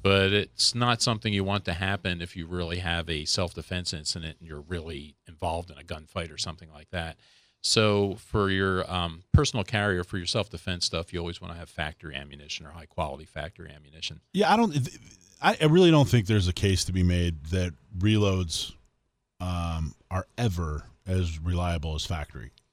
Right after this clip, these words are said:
Speaker 1: Yeah, and I
Speaker 2: No
Speaker 1: don't
Speaker 2: matter how good you are.
Speaker 1: Well, and like I said, I, I go really <laughs> slow. I mean, I, I check things all the time, and I still miss some things. I mean,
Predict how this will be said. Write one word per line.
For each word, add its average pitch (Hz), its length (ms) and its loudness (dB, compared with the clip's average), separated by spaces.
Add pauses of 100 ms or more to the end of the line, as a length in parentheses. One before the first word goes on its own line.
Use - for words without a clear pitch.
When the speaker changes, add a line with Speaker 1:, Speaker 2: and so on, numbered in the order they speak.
(800)
Speaker 1:
Yeah, 160 220 4
and 143 100 4
I 160 60 4
Speaker 2:
No 165 60 8
Speaker 1:
don't 143 100 10
Speaker 2:
matter 147 180 8
how 123 180 8
good 110 220 6
you 78 120 4
are. - 180 -8
Speaker 1:
Well, 165 140 4
and 170 200 2
like 170 220 2
I 143 60 4
said, 120 200 2
I, 117 220 4
I 139 140 2
go 127 220 4
really 101 360 2
<laughs> - 0 -
slow. 104 600 2
I 90 100 -2
mean, 98 180 -2
I, 95 180 0
I 104 100 0
check - 300 -2
things 95 280 -4
all 92 200 -4
the 90 120 -4
time, 87 360 -6
and 82 120 -8
I 90 80 -4
still 80 320 -2
miss - 480 -4
some 71 260 -6
things. 85 360 -8
I 92 40 -4
mean, 87 240 -2